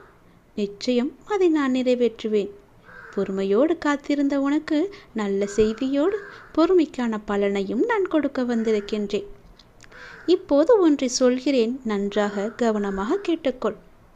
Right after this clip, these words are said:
ஒரு நாளும் நீ எடுத்த நினைத்த முயற்சியிலிருந்து விடுபட நினைக்காதே. முழுவதுமாக அதில் நீ ஈடுபட்டு கொண்டே இரு. இப்போது நீ செய்யும் முயற்சி நிச்சயம் வெற்றியை தரும். எதற்காகவும்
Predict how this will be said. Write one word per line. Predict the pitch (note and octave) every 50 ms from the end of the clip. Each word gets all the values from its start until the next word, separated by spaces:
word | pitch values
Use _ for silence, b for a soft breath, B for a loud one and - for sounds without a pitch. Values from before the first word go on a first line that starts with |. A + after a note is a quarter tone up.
| B B B B B -
ஒரு | - G3 G3 G3+ G3+
நாளும் | G3 G3+ G#3+ A3+ B3 A#3 A#3 C#4 D4 -
நீ | B3 A#3+ A#3+ A#3
எடுத்த | A3+ A3+ A3+ E4 - - - D4
நினைத்த | B3+ B3 A#3+ A#3 A#3 A3 - A3+ G#3+
முயற்சியிலிருந்து | G3+ G3+ A3 C4 D4+ D4+ - - B3+ A#3+ A#3 A3 G#3+ G#3+ A#3 A3+ G#3 G#3+ C4 - - -
விடுபட | G3+ G3 - - - - G4+ D4 C4
நினைக்காதே. | A#3+ A#3 A3+ A3 G#3+ G#3+ - G#3+ G3+ G3+ G3+ G3 G3+ - - _ _ _ b b b b b _ -
முழுவதுமாக | G3 F#3 F#3 F#3 F#3 F#3+ F#3+ F#3+ F#3+ G3+ G3+ A3 C4 D4+ D#4+ F4 F#4 F4 B B B B -
அதில் | C#4 C4 C#4+ C4+
நீ | B3+ A#3+ A3+ G#3
ஈடுபட்டு | G#3 G#3 G3+ G#3 - F#3+ F#3 - G3 G3
கொண்டே | - G3+ G3 G3+ C4+ G4 F#4+
இரு. | D4+ B3 A3+ G#3 G3+ - B B B B B B B B B
இப்போது | - A#3+ G#3+ - - A3+ A#3 B3+ C#4+ E4+ D#4+ -
நீ | - C4+ C4
செய்யும் | B3 B3+ C4 B3+ C4+ D4 C#4+ C4+ B3
முயற்சி | A#3 A#3+ A#3+ C#4+ C#4 - - C4 C#4+ D#4+ - -
நிச்சயம் | G#3+ G3+ G3+ - - G#3 G3+ G3+ A3 C#4
வெற்றியை | F#4 F#4+ F4 F4 - E4 D#4 D4 C#4 -
தரும். | - C4 A#3+ - G#3+ - - - - - b b b b b b b _ _ -
எதற்காகவும் | - G3 F#3+ G#3+ A#3 - - - B3 A#3 A#3 B3+ A#3+ A#3 A3 B3